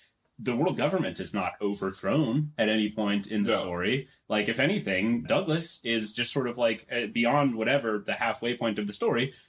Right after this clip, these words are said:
Speaker 1: Douglas is, like, offhandedly referred to as, like, almost a member of the gang.
Speaker 2: It's like a double-edged sword, you know, like, you need structure,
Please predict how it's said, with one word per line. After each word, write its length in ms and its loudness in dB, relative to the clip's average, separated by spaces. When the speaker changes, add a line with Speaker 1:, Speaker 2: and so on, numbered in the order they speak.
Speaker 1:
Douglas 380 2
is, 160 -4
like, 320 0
offhandedly 680 2
referred 440 0
to 200 2
as, 120 -2
like, 140 0
almost 400 0
a 60 -2
member 300 2
of 100 -4
the 100 0
gang. 460 0
Speaker 2:
It's 160 -8
like 120 0
a 60 0
double-edged 560 0
sword, 640 -2
you 140 -6
know, 160 0
like, 180 -2
you 100 -2
need 280 0
structure, 800 -4